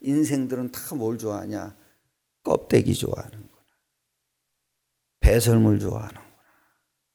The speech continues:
근데 이게 바울이 깨달은 거예요, 이게. 모든 사람이 죄를 범하였음에 하나님 영광에 이르지 못한. 이게 무슨 얘기입니까? 모든 사람이 하나님 영광을 알 수 없는 흑암 가운데 다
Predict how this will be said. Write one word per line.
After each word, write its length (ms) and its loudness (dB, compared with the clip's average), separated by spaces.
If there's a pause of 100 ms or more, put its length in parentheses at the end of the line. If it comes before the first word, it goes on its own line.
(840)
근데 160 -2
이게 280 -2
바울이 460 2
깨달은 460 -4
거예요, 360 -6
이게. 420 -12 (420)
모든 720 8
사람이 500 0
죄를 360 2
범하였음에 840 0 (220)
하나님 520 6
영광에 720 0
이르지 380 2
못한. 280 -4 (200)
이게 100 -6
무슨 320 -2
얘기입니까? 480 -2 (180)
모든 720 6
사람이 520 4 (180)
하나님 760 -2
영광을 560 2
알 200 0
수 140 -6
없는 200 -6
흑암 380 -6
가운데 360 -10
다 200 -18